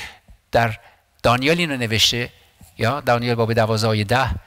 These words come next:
و می‌بینیم که هفته گذشتم در موردش هم صحبت می‌کنه. آخرین کتاب، کتاب مقدس، کتاب مکاشفه باب بیست و دو آیه یازده می‌گه که هر که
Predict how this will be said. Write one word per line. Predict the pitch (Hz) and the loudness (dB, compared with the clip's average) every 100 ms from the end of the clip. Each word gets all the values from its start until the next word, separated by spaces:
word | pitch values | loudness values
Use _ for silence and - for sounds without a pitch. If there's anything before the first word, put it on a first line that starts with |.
| - - | -6 -2
و | |
می‌بینیم | 135 170 165 151 | 0 0 -2 -2
که | 147 | -2
هفته | 131 - | -2 -4
گذشتم | 143 135 120 156 | -4 -2 0 0
در | 143 | 0
موردش | 131 147 135 | -2 -4 -2
هم | 156 | 0
صحبت | - 151 151 - | 0 0 0 -2
می‌کنه. | 135 | -4
آخرین | - 131 - 131 | 0 0 0 -6
کتاب، | 123 135 147 147 143 | -6 -2 0 2 -2
کتاب | - - - 131 | -4 -10 -2 -2
مقدس، | 131 117 117 143 135 139 - - | 0 -2 0 0 0 -2 -8 -8
کتاب | - 127 131 127 120 - - _ | -2 -2 0 -2 -4 -10 -20 _
مکاشفه | 135 - 123 - 131 | -2 2 2 2 0
باب | 127 127 127 | 2 0 0
بیست | 120 - 123 | 2 2 2
و | |
دو | 113 135 139 131 - - - | 0 2 0 -2 -14 -10 0
آیه | 123 120 127 127 123 117 - - - _ | 0 0 -2 0 2 0 -4 -20 -20 _
یازده | 131 135 123 113 139 | 2 4 4 2 0
می‌گه | 135 131 | 0 -4
که | 131 147 | -2 -2
هر | - 196 | 2 0
که | 202 - 170 | 0 0 0